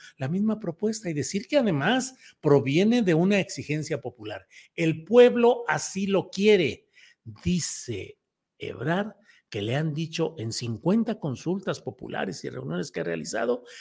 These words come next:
que el pueblo le ha dicho que quiere una secretaría de la Cuarta Transformación. Eso dice Marcelo Ebrard y, eh, dice además que bueno, que entiende que en estos momentos Andrés Manuel López Beltrán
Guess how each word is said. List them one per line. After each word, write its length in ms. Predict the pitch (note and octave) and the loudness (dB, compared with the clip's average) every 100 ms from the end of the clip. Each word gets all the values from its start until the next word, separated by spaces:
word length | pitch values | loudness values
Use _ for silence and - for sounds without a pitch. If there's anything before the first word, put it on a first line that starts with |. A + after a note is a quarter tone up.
| - | -12
que 140 | - C#3+ | 0 2
el 180 | C3 - | 2 2
pueblo 400 | D#3 F3 F3+ E3 | 4 4 4 2
le 140 | C3+ | 2
ha 60 | C3+ | 0
dicho 300 | C#3+ C#3+ A#2+ | -2 -4 -8
que 140 | F#2+ | -8
quiere 220 | B2+ B2+ | -4 -4
una 160 | B2+ B2 | -4 -6
secretaría 640 | B2+ - A2 A#2 C3 C3 - - - | -8 -10 -10 -6 -6 -8 -12 -20 -16
de 120 | G#2 | -14
la 100 | F#2+ | -14
Cuarta 400 | - A2 - A2+ | -14 -18 -16 -20
Transformación. 1080 | - G2+ - - - _ B2+ - - D#3 - - | -20 -20 -20 -20 -20 _ -16 -12 -8 -10 -10 -8
Eso 280 | C3 C#3+ | -4 -2
dice 460 | D3 E3+ D#3+ D#3 D3+ - - - | 0 0 0 -2 -4 -14 -20 -12
Marcelo 500 | F#2 F#2 - C3+ F3 | -10 -8 -4 2 4
Ebrard 460 | F3+ G3 F#3+ F#3+ F#3 - - - _ | 8 10 10 8 0 -14 -20 -20 _
y, 540 | E3+ F#3 F#3+ G3+ - _ _ C#3 | 0 4 4 2 -2 _ _ 0
eh, 440 | C3+ C3+ C3+ B2+ | 4 6 4 4
dice 460 | D#3 D#3 F3 E3+ - | 2 2 4 2 2
además 580 | C#3 C#3+ D#3 D#3+ D#3+ - - - | 2 4 6 4 2 -8 -20 -6
que 120 | - | -2
bueno, 320 | D#3 G#3+ A3+ - | 2 2 0 0
que 100 | C3+ | 0
entiende 580 | B2 - D3+ D#3+ E3 | 0 0 2 2 0
que 100 | D#3+ | -2
en 100 | G2 | -6
estos 240 | G2+ - C3+ | -6 -4 -2
momentos 520 | C3+ B2+ B2 D3+ C3 | 0 0 0 -2 -2
Andrés 320 | G#2+ F#2 F#2 | -4 -6 -10
Manuel 340 | F#2+ F#2 G2 A#2+ | -10 -10 -8 -6
López 280 | - B2+ | -4 -2
Beltrán 540 | B2 B2+ D3 C#3+ D3 | -2 -2 2 2 2